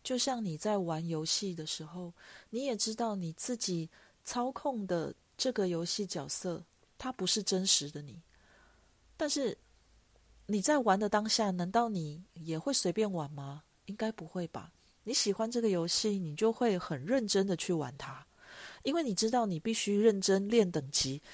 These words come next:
一关一关的打怪，然后打 BOSS，你才能让剧情继续发展下去。而我们呢，就会很想要知道那个游戏剧情、故事的尽头到底是什么吧？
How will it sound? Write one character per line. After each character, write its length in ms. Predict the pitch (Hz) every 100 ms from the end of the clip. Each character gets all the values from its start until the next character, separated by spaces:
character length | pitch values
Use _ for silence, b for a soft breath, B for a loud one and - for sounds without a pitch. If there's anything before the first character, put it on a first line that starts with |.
| B B -
一 100 | 254
关 260 | 233 226 -
一 60 | 220
关 300 | - 202 202
的 100 | 180
打 220 | 160 147 -
怪， 320 | 214 151 165 B B B -
然 100 | 170
后 240 | 214 185 175 _
打 140 | 151
BOSS， 440 | - 196 170 - - - - - _ _ _ _ _ _ _ _
你 180 | - 185
才 200 | 170 180
能 180 | 180 180
让 180 | 196 180
剧 200 | - 185
情 340 | - 151 143
继 160 | - 196
续 200 | 175 175
发 180 | 160 151
展 160 | 147
下 160 | 135 139
去。 260 | - 131 151 B B B B _
而 220 | 196 220
我 180 | 247 196
们 260 | 151 139 143
呢， 240 | 151 156 b b b b _ _ _
就 160 | - 254
会 140 | 254
很 180 | 190 180
想 220 | - 156
要 100 | 180
知 220 | 170 165
道 320 | 160 175 151 147 _
那 180 | 220 214
个 320 | 190 175 165 B B -
游 220 | 165 277
戏 400 | - - 254 196
剧 240 | - 220
情、 320 | 190 - 147
故 160 | 165 226
事 180 | - 208
的 80 | 170
尽 300 | - 202 165
头 180 | 151
到 160 | 139 160
底 80 | 131
是 160 | -
什 220 | 151 - 156
么 80 | -
吧？ 200 | -